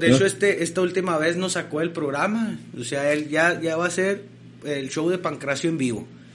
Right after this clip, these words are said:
Speaker 2: Ah, cabrón.
Speaker 1: Ya, ya,
Speaker 2: Del
Speaker 1: ya.
Speaker 2: vi-, del can-, del canal de YouTube
Speaker 1: Del
Speaker 2: que tienen
Speaker 1: canal
Speaker 2: de
Speaker 1: de
Speaker 2: Santa
Speaker 1: YouTube, de
Speaker 2: Lucha,
Speaker 1: Santa
Speaker 2: Ciudad
Speaker 1: Lucha,
Speaker 2: Juárez, ¿no?
Speaker 1: dijo, "Ya va a ser, ya va a ser el,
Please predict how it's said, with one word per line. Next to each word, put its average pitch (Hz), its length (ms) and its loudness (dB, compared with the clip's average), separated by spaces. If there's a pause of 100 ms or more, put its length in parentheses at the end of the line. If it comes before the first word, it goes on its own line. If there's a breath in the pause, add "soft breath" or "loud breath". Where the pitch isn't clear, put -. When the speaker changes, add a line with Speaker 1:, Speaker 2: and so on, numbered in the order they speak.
(280 loud breath)
Speaker 2:
Ah, 110 220 4
cabrón. 107 240 0
Speaker 1:
Ya, 127 320 2
ya, - 80 2
Speaker 2:
Del 127 120 6
Speaker 1:
ya. 123 40 6
Speaker 2:
vi-, 135 80 10
del 131 380 4
can-, 120 260 4
del 117 140 4
canal 117 240 6
de 143 120 10
YouTube 139 300 10
Speaker 1:
Del 156 80 8
Speaker 2:
que 156 80 10
tienen 123 200 8
Speaker 1:
canal 139 140 8
Speaker 2:
de 135 60 8
Speaker 1:
de 165 80 8
Speaker 2:
Santa 139 220 6
Speaker 1:
YouTube, - 20 4
de 139 80 10
Speaker 2:
Lucha, 143 200 8
Speaker 1:
Santa 139 140 8
Speaker 2:
Ciudad 127 180 8 (100)
Speaker 1:
Lucha, 120 60 4
Speaker 2:
Juárez, 131 280 6
¿no? 143 80 8
Speaker 1:
dijo, 160 200 4
"Ya 160 220 4
va 185 100 4
a 185 40 2
ser, 190 480 0
ya 151 160 -2
va 165 80 0
a 175 60 0
ser 180 460 0
el, 143 260 -4